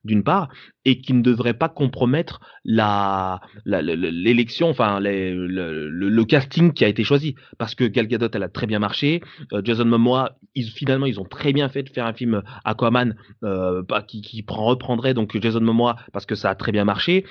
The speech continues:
Euh, le film à Shazam aussi a, a, a bien marché également. Et du coup, ils sont partis sur une totale, une, une formule totalement différente en, en étant un peu plus libre, euh, de leur, de la création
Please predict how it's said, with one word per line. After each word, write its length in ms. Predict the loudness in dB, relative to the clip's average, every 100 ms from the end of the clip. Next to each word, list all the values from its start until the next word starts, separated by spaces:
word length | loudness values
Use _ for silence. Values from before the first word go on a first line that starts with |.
| -12 -6
Euh, 320 | 0 4 4 4
le 100 | 0
film 340 | 0 2 2 2
à 180 | 0
Shazam 320 | 0 0 0 0
aussi 280 | 0 2
a, 80 | 2
a, 420 | 2 2 -2 -2
a 60 | 0
bien 120 | 0
marché 240 | 0 -2 -4
également. 360 | -2 -2 -2 -6 -18 -8
Et 80 | -8
du 100 | -6
coup, 120 | -6
ils 80 | -6
sont 160 | -6 -6
partis 280 | -6 -8
sur 160 | -10 -6
une 180 | -6 -6 -4
totale, 460 | -2 -2 _ -4 -4 -10 -6
une, 200 | -2 -2 -6 -12 -6
une 160 | -4
formule 280 | -2 -2 0
totalement 360 | -2 -2 -2 0
différente 520 | -2 -2 -4 -6 -8 -20 -20 -20 _
en, 400 | 2 4 4 4 0
en 140 | -2
étant 240 | 0 0
un 60 | 0
peu 100 | -2
plus 280 | -6 -4 -4 -8 _
libre, 480 | -6 0 2 2 0 _ _ -8
euh, 520 | -2 -2 0 -2 -2 -2
de 140 | 2
leur, 260 | 2 2 0
de 80 |
la 140 | 0 -2
création 480 | -2 -2 -2 -6